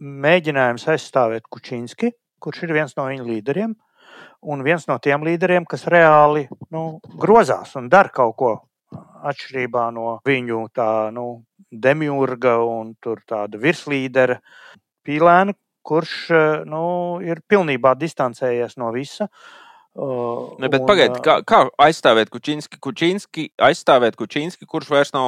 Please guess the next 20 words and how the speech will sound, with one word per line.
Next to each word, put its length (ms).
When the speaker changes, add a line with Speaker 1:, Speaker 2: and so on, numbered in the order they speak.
Speaker 2:
ministrs. 560
Kāda 240
jēga 240
viņu 220
aizstāvēt? 440
Ko 200
viņu 240
paturēt? 460
Speaker 1:
Nu, 100
tā 160
Speaker 2:
Viņu 80
Speaker 1:
ir 80
Speaker 2:
to 60
Speaker 1:
viņ-, 160
Speaker 2:
Kučinsku 340
Speaker 1:
nu, 80
Speaker 2:
viņiem 400
Speaker 1:
tā 140
ir 160
Speaker 2:
vienu? 20